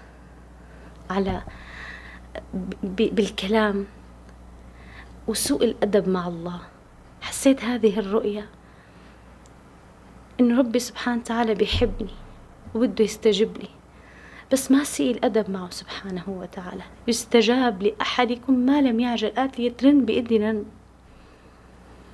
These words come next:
وقمت وتركت الدنيا كلها، قلت: "يا رب سامحني،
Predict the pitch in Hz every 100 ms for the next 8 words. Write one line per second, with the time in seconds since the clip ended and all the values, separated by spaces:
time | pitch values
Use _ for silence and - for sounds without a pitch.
0 | - - - - - - - - - 220
1 | 233 233 262 - - - - - - -
2 | - - - 240 240 240 247 - 226 -
3 | 226 208 196 - 190 175 - - - -
4 | - - - - - - 220 - 202 185
5 | 190 - - 185 180 - -